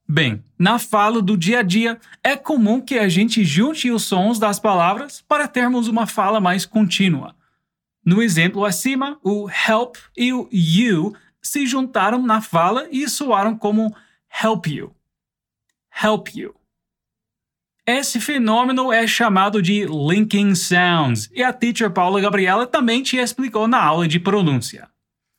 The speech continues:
Bora relembrar e praticar mais uma vez alguns exemplos da aula? Fala aí comigo em voz alta.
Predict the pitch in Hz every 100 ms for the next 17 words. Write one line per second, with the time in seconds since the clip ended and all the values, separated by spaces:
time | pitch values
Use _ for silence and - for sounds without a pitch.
0 | _ _ _ _ 214 180 277 220 226 214
1 | 170 160 214 247 262 233 233 220 233 226
2 | 196 190 247 240 208 160 180 220 220 190
3 | 190 226 180 139 139 165 170 147 143 123
4 | 143 208 - _ _ _ _ - - 214
5 | 262 285 262 - 269 233 233 247 170 127
6 | 156 220 185 127 - -